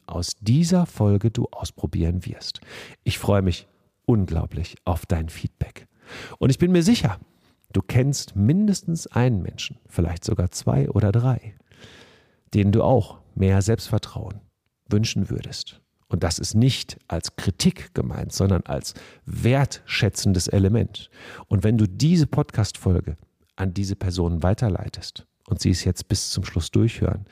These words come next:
dann wissen sie, dass du ihnen etwas extrem Gutes tun wolltest und getan hast.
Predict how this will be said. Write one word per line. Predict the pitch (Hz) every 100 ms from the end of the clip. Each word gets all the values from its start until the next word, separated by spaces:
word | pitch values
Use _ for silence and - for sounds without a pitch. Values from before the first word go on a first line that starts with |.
| - - _ _
dann | - 82
wissen | 95 - 113
sie, | - 92 151 - _ _ _ _ _
dass | - 87
du | -
ihnen | 92 98
etwas | 90 - 87 -
extrem | - - - - 92 98 101 110 135 151 _ _ _
Gutes | 113 120 98 87 - _
tun | - 92 80 90 - _
wolltest | - 87 85 - - - - _ _ _ _
und | 92 87
getan | - - 123 104 85
hast. | - - - - -